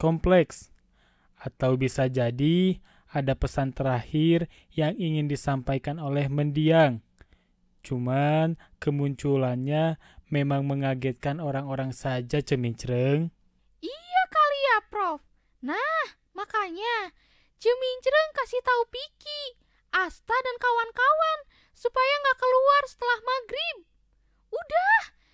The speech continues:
Speaker 2: di rumah aja, belajar ngerjain P R, kek. Kadang suka pada bandel, main maghrib-maghrib. Gimana kalau bukan cuma ketemu anaknya Pak R T, tapi diculik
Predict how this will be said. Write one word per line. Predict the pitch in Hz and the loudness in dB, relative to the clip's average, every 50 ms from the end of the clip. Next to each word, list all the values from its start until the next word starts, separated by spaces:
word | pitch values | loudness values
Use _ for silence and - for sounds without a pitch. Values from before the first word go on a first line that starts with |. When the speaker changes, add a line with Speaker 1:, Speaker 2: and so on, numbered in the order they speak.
| _ _ _ - | _ _ _ -10
Speaker 2:
di | 587 | -8
rumah | 659 679 719 719 719 659 554 - | -6 -6 -2 -2 -2 -2 -2 -2
aja, | 370 494 698 762 622 403 - - 427 508 587 679 698 587 _ _ _ _ _ _ _ | 0 0 0 0 -2 -6 -6 -4 -2 0 0 -2 -2 -4 _ _ _ _ _ _ _
belajar | 370 440 539 508 440 392 339 311 - - 494 554 571 539 466 - | -4 -2 0 0 0 -2 -4 -6 -2 0 2 2 2 0 -2 -8
ngerjain | 440 415 403 - 466 480 480 - | -14 -10 -4 -4 -4 -4 -4 -6
P | - 494 480 440 - - | -4 -2 -2 -2 -4 -6
R, | - - 523 605 571 | -4 -2 -2 -2 -2
kek. | - 659 679 659 539 - _ _ _ _ _ _ _ _ _ _ _ _ _ _ _ _ _ _ _ - | -2 -2 -2 -2 -2 -6 _ _ _ _ _ _ _ _ _ _ _ _ _ _ _ _ _ _ _ -6
Kadang | - 508 587 659 659 659 622 554 | -4 2 2 2 2 2 -2 -8
suka | - - 539 - 587 587 | -12 -10 -4 0 0 0
pada | 571 571 571 571 554 | 2 2 0 0 0
bandel, | 494 480 508 539 605 659 640 539 508 539 587 659 659 571 - _ _ _ _ _ - | 0 2 2 2 0 -2 0 2 2 4 4 2 2 0 -2 _ _ _ _ _ -10
main | 320 427 466 466 466 466 480 523 539 539 480 440 440 | -6 -4 -4 -2 -2 -2 -2 -4 -4 -6 -8 -6 -4
maghrib-maghrib. | 453 453 392 330 - 415 466 440 349 311 359 427 466 453 302 254 - - 415 508 494 381 _ _ _ _ _ _ _ _ _ _ _ _ _ _ _ _ _ _ _ | -4 -4 -6 -4 -4 -4 -4 -4 -8 -10 -6 -4 -4 -4 -6 -8 -8 -4 -2 -2 -2 -2 _ _ _ _ _ _ _ _ _ _ _ _ _ _ _ _ _ _ _
Gimana | - 254 339 392 427 427 403 403 415 453 508 539 554 554 539 523 - - | -12 -8 -8 -6 -4 -4 -4 -4 -4 -4 -4 -2 -2 -2 -4 -4 -6 -6
kalau | - 453 466 453 453 381 | -2 0 2 2 0 0
bukan | 381 403 453 453 427 | -2 -4 -4 -6 -8
cuma | - 415 403 427 - | -8 -8 -8 -8 -6
ketemu | - 440 - 440 403 415 285 302 | -6 -6 -8 -8 -8 -6 -4 -4
anaknya | 381 392 392 - - 403 392 - | -2 -4 -4 -6 -6 -12 -8 -6
Pak | 392 - 294 339 330 | -6 -4 -4 -4 -6
R | 330 | -8
T, | - - 320 311 294 - _ _ _ _ _ _ _ _ - | -10 -12 -12 -12 -12 -14 _ _ _ _ _ _ _ _ -4
tapi | 349 370 370 _ - 523 554 571 554 554 523 415 - _ _ _ _ _ _ _ | -4 -4 -4 _ -8 -8 -6 -6 -6 -8 -8 -10 -12 _ _ _ _ _ _ _
diculik | - 294 339 - - 440 453 466 453 466 480 | -6 -6 -4 -2 2 2 4 4 4 2 0